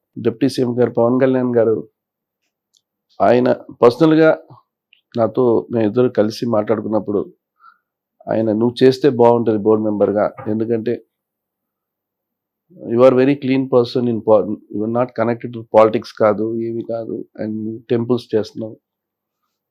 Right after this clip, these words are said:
you dedicated your time." అంటే నాకు కళ్యాణ్ గారు ఒక ఎంకరేజ్‌మెంట్ ఉండేది అప్పుడు టెంపుల్స్ చేసేటప్పుడు. యాదాద్రి దగ్గర దగ్గర సెవెన్ ఎయిట్ ఇయర్స్ ఉన్నప్పుడు,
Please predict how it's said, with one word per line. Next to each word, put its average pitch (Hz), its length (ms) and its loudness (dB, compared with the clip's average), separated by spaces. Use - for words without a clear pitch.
you 107 180 -8
dedicated 127 440 4
your 113 260 4
time." 110 180 0
అంటే 113 180 -4
నాకు 113 440 -2
కళ్యాణ్ 120 300 0
గారు 117 120 4
ఒక 113 100 -2
ఎంకరేజ్‌మెంట్ 113 680 -2
ఉండేది 104 240 -4
అప్పుడు 98 220 -8
టెంపుల్స్ 110 420 -8
చేసేటప్పుడు. 120 460 -14
యాదాద్రి 113 400 0
దగ్గర 107 200 -2
దగ్గర 110 240 0
సెవెన్ 104 300 -4
ఎయిట్ 98 180 -8
ఇయర్స్ 107 280 -4
ఉన్నప్పుడు, 104 420 -12